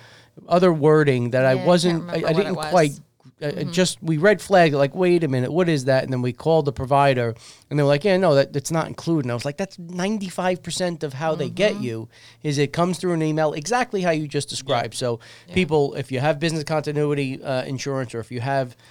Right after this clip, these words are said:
Speaker 1: uh,
Speaker 3: Cybersec-
Speaker 1: data breach or cybersecurity insurance, if you don't, you should get it. But if you do, take a look at those policies, talk to your insurance agent.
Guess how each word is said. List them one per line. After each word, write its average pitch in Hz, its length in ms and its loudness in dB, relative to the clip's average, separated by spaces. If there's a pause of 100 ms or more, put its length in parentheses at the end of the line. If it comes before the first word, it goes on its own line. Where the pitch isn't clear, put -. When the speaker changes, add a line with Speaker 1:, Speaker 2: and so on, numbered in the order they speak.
(160)
Speaker 1:
uh, 131 40 -12
Speaker 3:
Cybersec- 120 340 -4
Speaker 1:
data 156 240 2
breach 143 480 -4 (180)
or 113 80 -12
cybersecurity 147 640 -2
insurance, 135 540 -6 (180)
if - 120 -16
you 117 80 -8 (100)
don't, 156 420 2 (200)
you - 100 -20
should 104 200 -16
get 127 200 -2
it. 113 160 -6 (220)
But 113 100 -10
if 110 100 -14
you 120 80 -6
do, 127 440 0 (240)
take 147 180 0
a 143 60 0
look 143 160 0
at - 60 -10
those 139 180 -2
policies, 131 640 0 (220)
talk 143 220 0
to - 40 -8
your 143 120 -2
insurance 127 420 -4
agent. 120 360 -6